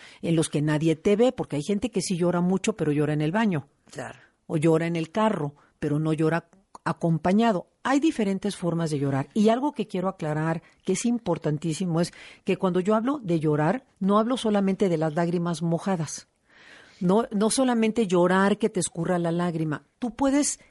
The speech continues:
Speaker 1: conectar con la tristeza y registrar la tristeza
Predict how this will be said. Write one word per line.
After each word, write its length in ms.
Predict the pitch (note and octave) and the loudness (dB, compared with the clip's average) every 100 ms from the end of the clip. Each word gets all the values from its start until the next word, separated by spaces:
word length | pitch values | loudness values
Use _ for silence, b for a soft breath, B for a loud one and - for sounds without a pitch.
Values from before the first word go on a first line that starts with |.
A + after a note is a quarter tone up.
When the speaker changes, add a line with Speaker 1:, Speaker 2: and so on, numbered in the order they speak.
| b b _ _ _ _ - | b b _ _ _ _ 0
Speaker 1:
conectar 640 | G3+ F#3 F#3 - A#3 C4 | 2 2 0 0 -2 -2
con 160 | - C#4 | -2 -2
la 100 | F#3 | -2
tristeza 640 | - D3+ - G3 A3+ C4 | -4 -4 -2 0 0 0
y 40 | |
registrar 760 | A#3+ E3+ - E3 - - G3 B3 | 0 -2 -2 -2 -2 0 0 2
la 140 | C4 | -2
tristeza 720 | - D3+ - D#3+ D3 A3+ E4 | -4 -8 -4 -2 0 0 -2